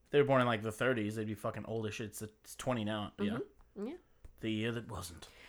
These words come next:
Speaker 2: So by nineteen thirty-nine, Doctor Defoe had resigned as guardian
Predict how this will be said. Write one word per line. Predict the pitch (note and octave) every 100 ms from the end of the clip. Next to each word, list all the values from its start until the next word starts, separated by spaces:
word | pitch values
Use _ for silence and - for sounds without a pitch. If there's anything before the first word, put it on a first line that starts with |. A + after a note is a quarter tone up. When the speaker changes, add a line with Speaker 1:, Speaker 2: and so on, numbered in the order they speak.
| - -
Speaker 2:
So | B3+
by | A#3+ A#3+ A#3
nineteen | A#3 C#4 E4 G#4 G4+
thirty-nine, | G#3+ A#3+ A3+ C#3 C#3 D3+ C#3+
Doctor | E3 G#3+
Defoe | G3+ G3 F#3 E3+
had | E3+ D#3+
resigned | D#3+ D#3 D3+ D#3 D#3+
as | D3 -
guardian | D#3 D3+ C#3+ C3+ C#3 A3+